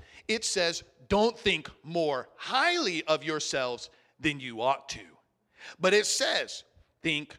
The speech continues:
sober, with sober judgment in accordance with the faith God has distributed to each of you." So there are things that God says about you.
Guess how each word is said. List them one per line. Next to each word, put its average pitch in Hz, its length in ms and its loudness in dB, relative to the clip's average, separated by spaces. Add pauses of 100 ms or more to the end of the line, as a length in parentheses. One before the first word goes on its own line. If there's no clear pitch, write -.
sober, 165 800 4 (160)
with 175 160 0
sober 208 560 6
judgment 160 560 0
in 208 200 -4 (140)
accordance 240 880 -2 (140)
with 190 260 2 (220)
the 147 160 0 (260)
faith 156 400 0 (240)
God 160 280 4
has 156 300 -2
distributed 151 840 -4
to 165 140 -4
each 170 180 -6
of 156 60 -4
you." 135 100 -8 (160)
So 208 120 2
there 220 220 6
are 165 140 4
things 226 320 -4
that 170 180 -4
God 170 300 2
says 180 340 2
about 123 420 0
you. 101 220 -10